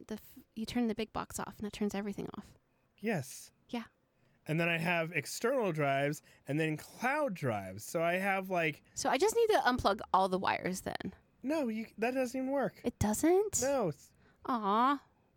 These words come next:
Speaker 1: So I
Speaker 2: But
Speaker 1: just turn everything off in the house and pull out all the
Speaker 2: No.
Speaker 1: wires?
Speaker 2: No, not even that.
Speaker 1: Then how does it work?
Speaker 2: You'd have to turn off all the power in New York and San Francisco.
Speaker 1: Mm.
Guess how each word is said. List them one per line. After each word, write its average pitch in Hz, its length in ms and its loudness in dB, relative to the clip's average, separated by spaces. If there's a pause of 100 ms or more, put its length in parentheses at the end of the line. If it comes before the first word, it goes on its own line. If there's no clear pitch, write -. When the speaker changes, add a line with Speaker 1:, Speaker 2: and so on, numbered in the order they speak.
(1080)
Speaker 1:
So - 120 0
I - 60 4
Speaker 2:
But 160 60 0
Speaker 1:
just 226 140 0
turn 226 140 0
everything 202 320 -2
off - 180 -4
in 202 60 -8
the - 60 -8
house - 560 -6
and 277 100 -6
pull 294 140 -4
out 285 120 -6
all 240 120 -2
the 302 60 0
Speaker 2:
No. 302 40 -4
Speaker 1:
wires? 415 600 -4 (260)
Speaker 2:
No, 247 240 0 (220)
not 220 120 0
even 226 140 0
that. 208 240 0 (720)
Speaker 1:
Then 269 120 -4
how 233 140 -2
does 330 160 2
it 254 160 0
work? 233 460 -4 (100)
Speaker 2:
You'd 196 140 -2
have 196 160 0
to 185 100 -4
turn 196 220 0
off 190 220 -2
all 190 240 2
the 185 360 2
power 185 340 2
in 170 120 0
New 170 80 0
York 170 360 0
and 156 280 -2
San 143 220 0
Francisco. 127 560 -8 (1400)
Speaker 1:
Mm. 233 800 -4